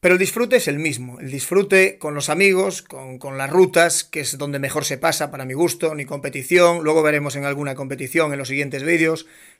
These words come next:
rutas más extremas, cuanto más pasando y vas avanzando los años, realmente es más extremo, aunque en su momento, lo que hacemos, en su momento, los noventa, lo que se podía hacer, también para,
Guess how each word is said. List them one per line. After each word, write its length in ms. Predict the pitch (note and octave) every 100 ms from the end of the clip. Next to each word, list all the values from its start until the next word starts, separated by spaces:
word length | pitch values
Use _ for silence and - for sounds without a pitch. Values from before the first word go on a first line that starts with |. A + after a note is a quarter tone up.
| _
rutas 340 | - D#3+ E3 C#3+
más 180 | C#3+
extremas, 680 | B2+ - F3+ F3 D#3+ D#3 - _ _ _ _ _
cuanto 380 | E3+ D3+ D3+
más 140 | D#3 D#3
pasando 520 | D3+ D#3 D3+ D3 C#3+
y 60 | D3+
vas 160 | D3
avanzando 400 | D3 D3 D3 D3+
los 180 | C#3+ C#3+
años, 360 | D3+ C#3 C3 -
realmente 440 | - D3 D3+ D3 C#3
es 60 |
más 140 | C#3 C#3
extremo, 460 | C3+ E3 D3+ D3+
aunque 280 | - C#3+ C#3+
en 60 | C#3
su 140 | -
momento, 600 | C#3 C#3+ F3+ E3+ F3 - _ _ - - _
lo 160 | - D3
que 80 | D3
hacemos, 560 | - F3 F#3 G#3 - -
en 140 | C#3
su 140 | C3+
momento, 320 | C#3 C#3+ D#3+ D#3+
los 140 | D#3
noventa, 340 | D#3+ E3+ E3
lo 120 | F3 E3
que 80 |
se 120 | D3+ F3+
podía 220 | D#3 D#3
hacer, 220 | - G#3
también 440 | - C3+ D#3 D#3+
para, 360 | C#3 C#3+ C#3 C3+